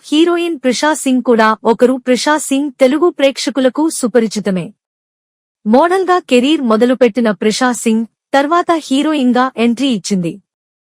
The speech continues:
హిందీ, తెలుగు సినిమాల్లో నటించి మంచి గుర్తింపు దక్కించుకుంది. నిఖిల్తో స్పై రెండు వేల ఇరవై మూడు, అల్లు శిరీష్తో బడ్డీ రెండు వేల ఇరవై నాలుగు వంటి తెలుగు సినిమాల్లో నటించింది.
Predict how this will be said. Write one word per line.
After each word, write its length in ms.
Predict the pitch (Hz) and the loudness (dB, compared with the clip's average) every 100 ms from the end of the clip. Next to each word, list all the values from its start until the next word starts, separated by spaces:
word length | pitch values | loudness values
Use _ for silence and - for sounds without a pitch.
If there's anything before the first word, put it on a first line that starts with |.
| _ _ _ - | _ _ _ -4
హిందీ, 360 | 294 311 330 330 - | -2 2 2 0 0
తెలుగు 300 | 262 294 381 | 2 4 2
సినిమాల్లో 540 | 359 320 320 302 294 294 | 2 -2 0 0 0 0
నటించి 600 | 220 190 226 - 262 - 214 | 0 0 -2 0 -4 -4 0
మంచి 360 | 247 294 359 | 0 2 0
గుర్తింపు 500 | 233 233 - 311 302 | 2 0 0 -4 -2
దక్కించుకుంది. 840 | 247 220 - 214 - 202 180 170 - _ _ _ _ _ _ _ _ - | 0 0 0 -2 -2 -4 -2 -4 -10 _ _ _ _ _ _ _ _ -4
నిఖిల్తో 600 | 277 262 349 339 339 370 _ | -4 0 -2 2 0 0 _
స్పై 440 | - - 208 190 208 _ _ - | -12 0 0 0 -6 _ _ 0
రెండు 260 | 262 294 | 2 2
వేల 260 | 330 311 339 | 2 2 2
ఇరవై 440 | 349 240 247 262 | 2 2 2 2
మూడు, 460 | 302 233 240 214 160 _ _ - | 0 2 2 2 -2 _ _ 0
అల్లు 260 | 240 294 349 | 0 2 0
శిరీష్తో 680 | - 254 262 - 247 262 - - | 0 0 0 2 4 4 -2 -2
బడ్డీ 440 | 196 220 214 262 - _ _ - | 0 2 2 0 -4 _ _ 0
రెండు 260 | 262 311 | 0 2
వేల 220 | 320 320 349 | 0 2 2
ఇరవై 460 | 349 240 254 311 | 2 2 2 0
నాలుగు 540 | 302 220 220 190 175 170 _ _ - | 0 0 0 0 -4 -6 _ _ -2
వంటి 340 | 254 311 330 | 0 2 0
తెలుగు 380 | 320 269 277 320 | 2 2 2 0
సినిమాల్లో 600 | 349 302 269 254 247 269 | 0 0 0 2 2 0
నటించింది. 720 | 339 233 226 202 202 185 160 | 0 -2 -2 -2 -2 -4 -6